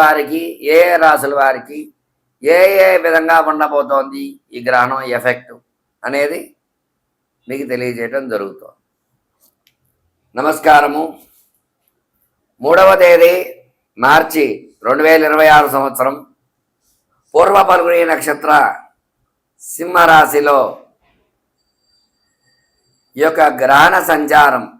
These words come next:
చంద్రగ్రహణ సంచారం, చంద్రగ్రహణం ఏర్పడుతోంది కాబట్టి కర్కాటక రాశి వారికి ఏ రకంగా ఉండబోతోంది, ఎటువంటి ఇబ్బందులు ఉన్నాయి, ఎటువంటి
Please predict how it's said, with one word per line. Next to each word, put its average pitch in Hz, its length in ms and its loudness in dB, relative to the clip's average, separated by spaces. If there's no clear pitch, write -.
చంద్రగ్రహణ 147 600 -2
సంచారం, 131 460 -2
చంద్రగ్రహణం 143 640 -2
ఏర్పడుతోంది 127 600 0
కాబట్టి 123 400 -4
కర్కాటక 202 640 2
రాశి 165 320 0
వారికి 156 400 0
ఏ 147 40 4
రకంగా 143 340 -2
ఉండబోతోంది, 113 720 -6
ఎటువంటి 165 540 -2
ఇబ్బందులు 143 540 0
ఉన్నాయి, 135 340 0
ఎటువంటి 139 380 -4